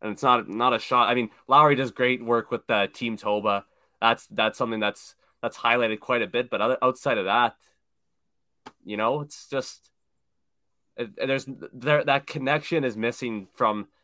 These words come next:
as opposed to when the team first came over here. There's, there's just a, a lack of, there's just something missing there, and they need to bridge that gap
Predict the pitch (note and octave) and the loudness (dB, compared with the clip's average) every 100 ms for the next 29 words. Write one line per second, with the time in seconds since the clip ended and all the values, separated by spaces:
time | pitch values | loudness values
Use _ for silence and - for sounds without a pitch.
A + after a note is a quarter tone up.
0 | - A#2 A2 - B2 A#2 A#2+ A2 A2 G#2 | -6 -6 -4 0 0 0 -2 -4 -4 -4
1 | - A#2 G#2+ A2 G2+ - G#2 G2 F2+ F2 | -6 -6 -4 -4 -4 -6 -8 -6 -6 -8
2 | E2 F#2 - - _ _ _ B2 A#2+ - | -12 -12 -12 -14 _ _ _ 0 0 -2
3 | - B2 A2+ G#2 - - A#2 A#2+ G#2 G2 | -6 0 0 -2 -12 -12 -6 -6 -6 -10
4 | _ _ _ _ G2+ F#2 A2+ A2+ A2+ A#2+ | _ _ _ _ -12 4 8 8 6 0
5 | F#2 - _ _ _ - A2+ A2+ A2+ - | 0 -6 _ _ _ -8 -8 -8 -12 -4
6 | D3 C#3 C3 G#2 - - _ A2 A#2 - | -2 0 -2 -4 -8 -18 _ -2 0 0
7 | G#2 F2 E2+ - - G#2 G#2 A#2 A2+ - | -6 -6 -10 -12 -8 0 2 2 0 -4
8 | _ - B2+ B2+ A2 G#2+ G2 - G#2 G#2 | _ -8 -4 -2 2 2 2 2 2 2